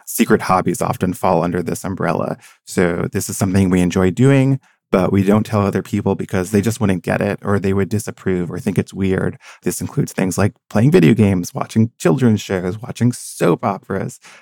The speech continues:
knitting, collecting stamps, meditating. These are things that a lot of people do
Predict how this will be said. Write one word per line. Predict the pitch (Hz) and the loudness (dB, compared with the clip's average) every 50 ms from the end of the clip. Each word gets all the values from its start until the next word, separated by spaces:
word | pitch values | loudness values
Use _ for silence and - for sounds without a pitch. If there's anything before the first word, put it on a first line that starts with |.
| _ _ - | _ _ -2
knitting, | 139 160 165 151 131 110 98 87 - 98 120 | 0 2 4 4 4 4 4 4 0 -4 -6
collecting | - - 110 110 113 - - 117 120 | -4 -4 -2 -2 -2 0 0 0 0
stamps, | - - - 135 135 120 104 92 - - - - _ _ - - - - - _ _ | 0 -2 -6 0 0 2 2 0 -2 -6 -16 -20 _ _ -20 -20 -20 -20 -20 _ _
meditating. | - 110 117 135 147 139 - - 98 90 - - 90 101 - _ _ _ _ - | 0 2 2 4 2 0 0 -2 -2 -2 -2 -4 -6 -8 -10 _ _ _ _ 0
These | - 107 - 113 | 0 0 2 2
are | 107 | 0
things | - - 107 104 95 | 0 0 -2 -2 0
that | 113 101 92 - - | 0 0 0 -2 -2
a | 101 95 | -2 0
lot | 98 95 98 | 2 2 2
of | 113 - | 0 -2
people | - 113 - 107 101 | -4 -6 -2 -2 -2
do | 92 - 98 95 92 90 90 90 90 - | -2 -2 -2 0 2 2 2 0 -2 -4